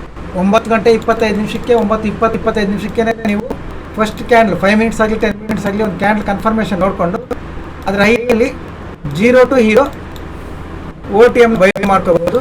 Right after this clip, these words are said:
ನಿಮ್ಮ, ನಿಮ್ಮ ಅನಾಲಿಸಿಸ್ ನೋಡಿಕೊಂಡು ಟಾರ್ಗೆಟ್ ಇದು, ಈ ಗ್ರೀನ್ ಲೈನ್ ಹಾಕಿದ್ದೀವಲ್ಲ, ಫಿಫ್ಟಿ ತೌಸಂಡ್ ಟೂ ಹಂಡ್ರೆಡ್, ಇದು ಟಾರ್ಗೆಟ್. ಇಲ್ಲಿವರೆಗೂ ಚಾನ್ಸ್ ಇದೆ. ಇಲ್ಲಿ ಬಂದಮೇಲೆ ರೀ ಎಂಟ್ರಿ ಬಂದು ಮತ್ತೆ ಅಪ್ಸೈಡ್ ಹೋಗುತ್ತಾ ರಿಟರ್ನ್ ಆಗುತ್ತಾ ಅನ್ನೋದು ಲೈವಲ್ಲಿ ನೋಡೋಣ.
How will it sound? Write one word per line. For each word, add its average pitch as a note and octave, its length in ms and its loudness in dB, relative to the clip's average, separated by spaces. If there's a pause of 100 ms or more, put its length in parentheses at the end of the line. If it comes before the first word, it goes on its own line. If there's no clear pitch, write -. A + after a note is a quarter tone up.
(380)
ನಿಮ್ಮ, F3+ 160 -2
ನಿಮ್ಮ G3 160 0
ಅನಾಲಿಸಿಸ್ G#3 380 0
ನೋಡಿಕೊಂಡು E3+ 380 -2 (1000)
ಟಾರ್ಗೆಟ್ A3 400 6
ಇದು, D#3 100 2 (600)
ಈ F#3+ 80 -4
ಗ್ರೀನ್ A3+ 160 4
ಲೈನ್ A3 140 4
ಹಾಕಿದ್ದೀವಲ್ಲ, G#3 360 0 (160)
ಫಿಫ್ಟಿ A3+ 380 -2
ತೌಸಂಡ್ A3 260 4
ಟೂ G#3 40 -2 (120)
ಹಂಡ್ರೆಡ್, - 240 0 (640)
ಇದು F#3 80 -2 (100)
ಟಾರ್ಗೆಟ್. F#3+ 480 2 (120)
ಇಲ್ಲಿವರೆಗೂ G#3 400 0 (320)
ಚಾನ್ಸ್ G3 260 0
ಇದೆ. A#3+ 80 -6 (100)
ಇಲ್ಲಿ G#3+ 200 0
ಬಂದಮೇಲೆ A3 300 4 (200)
ರೀ A3+ 160 2
ಎಂಟ್ರಿ G#3+ 260 0
ಬಂದು A3+ 220 -2
ಮತ್ತೆ B3+ 200 0 (580)
ಅಪ್ಸೈಡ್ A#3 280 6
ಹೋಗುತ್ತಾ A3 240 4 (100)
ರಿಟರ್ನ್ A3+ 360 -2
ಆಗುತ್ತಾ G3+ 220 -2
ಅನ್ನೋದು G3+ 200 0
ಲೈವಲ್ಲಿ G3+ 300 2
ನೋಡೋಣ. F3 200 2